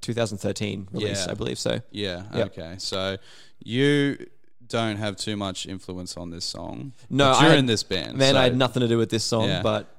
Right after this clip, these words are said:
Speaker 2: Have you add
Speaker 1: we
Speaker 2: do
Speaker 1: still,
Speaker 2: you
Speaker 1: we still play these songs, like, in our set. So
Speaker 2: in, in any of the old stuff, do you add in, like, a little cheeky bit of yourself into the songs just
Speaker 1: Yeah,
Speaker 2: to change it up?
Speaker 1: the drums are pretty different.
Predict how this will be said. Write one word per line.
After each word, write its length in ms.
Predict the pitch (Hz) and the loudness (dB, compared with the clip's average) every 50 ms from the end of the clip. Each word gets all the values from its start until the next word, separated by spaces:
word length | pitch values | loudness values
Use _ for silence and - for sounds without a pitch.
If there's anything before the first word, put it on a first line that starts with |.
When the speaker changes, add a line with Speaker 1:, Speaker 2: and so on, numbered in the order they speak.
| - - | -6 -2
Speaker 2:
Have 140 | 123 123 | -2 2
you 100 | 117 123 | 2 4
add 280 | 123 123 127 131 131 113 | 4 4 4 2 2 2
Speaker 1:
we 80 | 131 131 | 2 2
Speaker 2:
do 80 | - | 4
Speaker 1:
still, 120 | 131 170 165 | 6 4 6
Speaker 2:
you 40 | |
Speaker 1:
we 100 | 156 175 | 6 4
still 180 | 156 - 175 165 | 4 4 4 4
play 180 | - - 131 120 | 4 4 4 4
these 160 | 117 113 101 | 4 0 0
songs, 380 | - 117 110 104 104 98 - | 0 0 0 0 -2 -4 -4
like, 140 | - - 104 110 | -6 -6 -4 -4
in 60 | 107 | -4
our 100 | 110 - | -4 -4
set. 280 | - - 107 - - | -4 -6 -6 -6 -6
So 120 | - - - | -8 -8 -6
Speaker 2:
in, 260 | 110 139 139 139 139 | -4 -2 -2 -2 -2
in 180 | - 139 147 147 | -2 -2 -2 0
any 200 | 147 156 170 170 | 0 0 0 -2
of 60 | 160 | -2
the 100 | 139 127 | 0 0
old 200 | 113 107 110 110 | 0 0 0 0
stuff, 320 | - - - 98 95 95 - | -2 -2 -4 -4 -4 -4 -6
do 100 | - 107 | -6 -4
you 120 | 107 104 | -2 0
add 160 | 104 107 110 113 | 0 0 0 0
in, 120 | 113 110 | 0 0
like, 180 | 110 107 104 - | -2 -4 -4 -4
a 40 | |
little 280 | 104 107 107 101 101 101 | -4 -4 -4 -4 -6 -8
cheeky 380 | 95 - - 110 107 - - 107 | -8 -6 -6 -6 -6 -6 -8 -8
bit 160 | 92 107 104 | -4 -4 -4
of 240 | 101 98 92 92 98 | -4 -4 -8 -8 -8
yourself 540 | 101 104 104 - - 101 95 95 113 - - | -6 -6 -4 -4 -2 -2 -2 -4 -4 -6 -8
into 160 | 104 101 107 | -10 -8 -8
the 100 | 95 101 | -8 -6
songs 540 | - - 92 95 95 98 117 139 151 139 - | -6 -6 -6 -6 -8 -8 -10 -10 -12 -12 -8
just 120 | - 127 135 | -2 2 4
Speaker 1:
Yeah, 200 | 131 131 135 135 | 4 6 6 4
Speaker 2:
to 60 | 113 | 2
change 160 | 104 101 98 104 | 0 -4 -4 -6
it 60 | 101 | -4
up? 220 | 101 101 123 151 - | -4 -4 -4 -2 2
Speaker 1:
the 100 | 139 143 | 2 2
drums 360 | 135 - 147 143 143 151 156 151 | 4 4 4 4 4 4 4 4
are 60 | 139 | 2
pretty 380 | 117 - - - 135 135 143 131 | 2 0 -2 0 2 2 2 2
different. 440 | 117 131 135 - 180 214 247 - | 2 2 2 2 0 -2 -2 -4